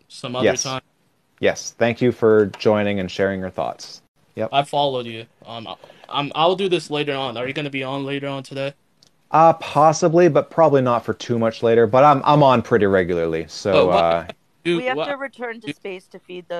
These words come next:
Speaker 1: what I
Speaker 3: our
Speaker 1: try to do is I try
Speaker 3: giraffe.
Speaker 1: to use logical, you know, proof. I try to use deductive reasoning. You didn't accept that. So what I decided to do is go to the Quran and give,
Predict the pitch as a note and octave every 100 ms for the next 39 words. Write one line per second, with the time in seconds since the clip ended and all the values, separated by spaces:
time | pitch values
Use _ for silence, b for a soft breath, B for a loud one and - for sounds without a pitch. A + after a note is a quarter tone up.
0 | E3 F#3 G3 E3 A3 G#3 F3 F3+ C#3+ D3
1 | - E3 D#3+ D#3+ - _ D3+ D3 D3 -
2 | C#3 B2+ C#3 C#3 D3+ C#3+ C3+ B2+ - _
3 | - C3+ B2+ A2 - D3 A#2+ - B2 -
4 | C3+ - C3+ C3 C3 B2 B2 A#2 B2 C3+
5 | B2+ A#2 B2+ C3 B2 A#2+ A2+ b b C3+
6 | C#3 E3+ C#3+ B2+ - E3+ D3+ - A#2+ A2
7 | b b b - D3 C#3 C#3+ D3 C#3 -
8 | C#3 C#3 C3 - C3 D3+ C3+ A#2+ A2+ A2
9 | B2+ C3 - A#2+ - B2+ B2+ C#3 C3+ A#2
10 | A#2 B2+ A#2+